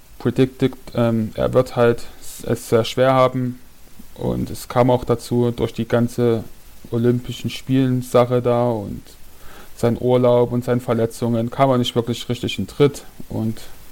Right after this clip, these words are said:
ja, hat auch am Ende bloß eintausendzweihundertfünfundachtzig Punkte geholt, hat nur neunzehn Spiele gespielt und sieben davon in der Startelf. Das sind so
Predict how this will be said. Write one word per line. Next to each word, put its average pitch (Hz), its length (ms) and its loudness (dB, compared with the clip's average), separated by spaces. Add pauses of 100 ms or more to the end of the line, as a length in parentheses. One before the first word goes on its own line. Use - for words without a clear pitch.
(140)
ja, 110 200 2 (300)
hat - 140 -2
auch 120 180 4
am 120 120 2
Ende 120 160 4
bloß 117 220 -2
eintausendzweihundertfünfundachtzig 120 1300 -2
Punkte 120 280 0
geholt, 117 360 0 (300)
hat - 280 0 (320)
nur 117 180 0
neunzehn 123 420 2
Spiele 120 340 -2
gespielt 127 460 0
und 117 160 -2
sieben 117 260 -4
davon 117 280 0
in 113 80 -2
der 107 120 0
Startelf. 104 540 -2 (640)
Das 110 140 2
sind 127 160 0
so 127 180 6